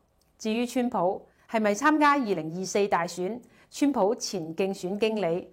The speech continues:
凱利安康威今日表示，川普希望最早喺二十六號宣布開始總統競選。佢正準備喺二零二四年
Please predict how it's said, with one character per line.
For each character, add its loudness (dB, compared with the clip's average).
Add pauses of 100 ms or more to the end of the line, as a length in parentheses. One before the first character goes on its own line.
(100)
凱 4
利 2
安 2
康 0
威 2
今 2
日 -2
表 -4
示， -4 (400)
川 2
普 0
希 0
望 0
最 2
早 0
喺 -2
二 -10
十 -2
六 -2
號 0 (240)
宣 0
布 4
開 4
始 -2
總 -4
統 -6
競 -2
選。 -6 (680)
佢 4
正 4
準 2
備 4 (240)
喺 2
二 2
零 0
二 -6
四 -2
年 -4